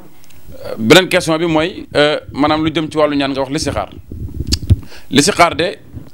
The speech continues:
maanaam lu war ci doomu aadama la. Doomu aadama bu nekk war nga di xollu say mbir, mais ci kaw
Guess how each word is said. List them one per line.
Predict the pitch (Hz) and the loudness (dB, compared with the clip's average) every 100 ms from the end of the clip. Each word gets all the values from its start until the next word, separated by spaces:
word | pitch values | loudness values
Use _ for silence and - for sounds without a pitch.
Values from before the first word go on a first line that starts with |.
| - - | -10 2
maanaam | 131 156 156 151 | 6 6 4 0
lu | 151 | 2
war | 156 - | 0 0
ci | |
doomu | 156 147 | 0 0
aadama | 131 117 | 0 -2
la. | 107 | -4
Doomu | 156 170 | -2 -2
aadama | 156 143 | -2 -4
bu | |
nekk | 156 147 147 156 - - - - - | -4 -6 -10 -18 -20 -20 -16 -8 2
war | 143 | 2
nga | 151 | 4
di | 147 147 | -2 -2
xollu | 165 165 143 | -2 -2 -2
say | 143 | -2
mbir, | 120 92 - - - - - | -2 -6 -12 -20 -20 -20 -4
mais | 110 139 | 0 2
ci | 143 | 2
kaw | 165 147 | 0 0